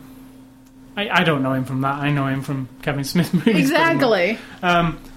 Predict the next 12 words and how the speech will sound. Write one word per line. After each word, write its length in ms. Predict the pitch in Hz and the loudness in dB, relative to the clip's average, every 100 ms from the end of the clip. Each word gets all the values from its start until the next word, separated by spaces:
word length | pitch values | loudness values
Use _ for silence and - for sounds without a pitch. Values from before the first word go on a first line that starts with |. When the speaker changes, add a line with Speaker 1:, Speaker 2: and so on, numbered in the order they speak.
| - - - - | -20 -20 -12 -2
Speaker 1:
but 180 | 208 | 2
yeah, 160 | 196 220 | 4 2
his 220 | 175 226 | 2 0
performance 540 | - 214 156 147 143 151 | 2 2 4 2 0 -2
is 100 | 147 | 0
also, 680 | 147 190 190 160 139 135 117 - - - | 2 2 2 0 0 -4 -10 -20 -20 -6
it's 240 | 180 165 180 | -4 -2 -2
really 320 | 180 302 202 | 0 2 2
deep, 360 | 139 220 247 | 0 0 0
his 200 | 240 165 | 0 -2
character, 560 | - 156 139 131 143 143 - - | 0 0 0 -4 -14 -16 -18 -14
because 500 | - 156 175 160 143 | -8 0 2 2 0